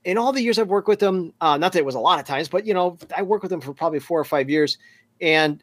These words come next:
the dude was never one time even accidentally on time. Like, the dude is notoriously late. Like, he's, like, six or seven hours late. And so, um, there's a thing in the industry where you have your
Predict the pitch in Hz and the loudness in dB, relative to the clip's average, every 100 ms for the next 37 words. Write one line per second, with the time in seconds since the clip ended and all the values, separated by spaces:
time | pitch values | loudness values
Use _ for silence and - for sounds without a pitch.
0 | - 165 147 220 254 175 156 165 190 220 | -6 -6 -2 2 2 2 0 4 4 6
1 | 214 208 208 185 170 160 151 196 202 185 | 6 4 2 0 2 2 0 -4 -2 -2
2 | - 165 180 - 170 165 151 135 139 135 | -2 0 0 -2 -2 -2 -4 -4 -4 -6
3 | 120 127 101 196 127 196 151 190 180 151 | -6 -6 -6 -6 -8 -6 -2 2 2 0
4 | 160 143 170 180 170 - 156 139 110 143 | -4 -2 4 6 4 2 0 2 2 2
5 | 160 151 160 165 - 226 - 180 208 185 | 2 2 2 0 2 0 2 0 4 4
6 | 180 160 151 135 143 120 - - - - | 4 4 4 2 0 -2 -6 -20 -20 -20
7 | _ 185 170 - 196 185 175 175 - 156 | _ -4 -2 2 6 6 6 0 -2 2
8 | 147 143 143 175 165 151 214 190 170 165 | 2 -2 -10 -10 -10 -4 -2 0 0 -2
9 | 156 170 156 151 143 135 139 127 135 151 | -4 -4 -2 0 -2 -2 -4 -6 -6 -4
10 | 135 | -4